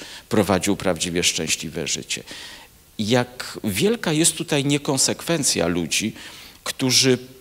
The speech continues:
pozwalają sobie iść tą drogą, którzy pozwalają się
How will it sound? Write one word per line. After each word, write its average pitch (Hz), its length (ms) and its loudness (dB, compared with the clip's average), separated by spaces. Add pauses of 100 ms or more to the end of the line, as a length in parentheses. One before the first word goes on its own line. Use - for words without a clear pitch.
(120)
pozwalają 156 600 6
sobie 151 260 6
iść - 560 2
tą 170 320 4
drogą, 135 560 2 (540)
którzy 143 280 6
pozwalają 151 520 6
się 170 240 6